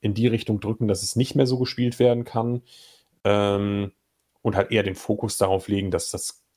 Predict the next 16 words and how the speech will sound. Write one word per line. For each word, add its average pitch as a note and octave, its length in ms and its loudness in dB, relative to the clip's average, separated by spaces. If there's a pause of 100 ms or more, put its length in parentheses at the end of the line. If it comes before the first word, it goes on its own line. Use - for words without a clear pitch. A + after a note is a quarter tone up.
(140)
Taktische, A2+ 520 0
so G2+ 160 -2
wie A2 40 2
es G#2+ 120 -2
eigentlich A2+ 340 -2
ursprünglich A2+ 460 2
mal G2+ 180 4
gewesen A#2 640 0
ist, - 480 0 (460)
dass - 180 2
das A2+ 240 2
wieder A2+ 180 2
mehr G2+ 260 2
in G2 100 -4
den F2+ 120 -4
Vordergrund G2+ 760 0